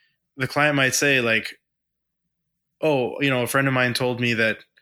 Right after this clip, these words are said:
like, we can contact A T and T and they'll provision a, a server for us and we'll pay fifty grand and we'll be able to, like, use that thing to, like,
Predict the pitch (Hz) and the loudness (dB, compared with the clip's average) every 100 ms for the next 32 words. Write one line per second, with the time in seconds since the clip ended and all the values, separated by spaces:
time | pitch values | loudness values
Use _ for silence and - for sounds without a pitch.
0 | _ _ _ - 113 107 123 120 120 113 | _ _ _ -4 -2 -2 -2 -2 -2 -2
1 | 123 117 123 120 120 117 120 113 131 127 | -2 0 -2 0 -2 0 -2 -2 0 0
2 | 117 113 113 107 113 120 117 113 113 110 | 0 0 -4 -4 -4 -2 0 -2 -6 -6
3 | 123 113 110 101 _ - - - _ 135 | -4 -2 -4 -6 _ -20 -20 -20 _ -6
4 | 113 135 131 120 - 117 107 104 120 113 | -2 0 0 0 -2 -2 -2 -2 -4 -4
5 | 110 104 123 117 131 120 123 123 110 117 | -6 -10 -8 -4 -2 -2 -2 -2 0 0
6 | 117 113 - _ _ _ _ _ _ - | 0 -4 -10 _ _ _ _ _ _ -6
7 | 120 117 113 117 117 117 113 113 - 117 | -2 -2 0 0 0 -2 -2 -2 -4 -4
8 | 117 104 113 110 117 110 110 104 104 | -4 -2 -2 -2 -4 -4 -4 -4 -4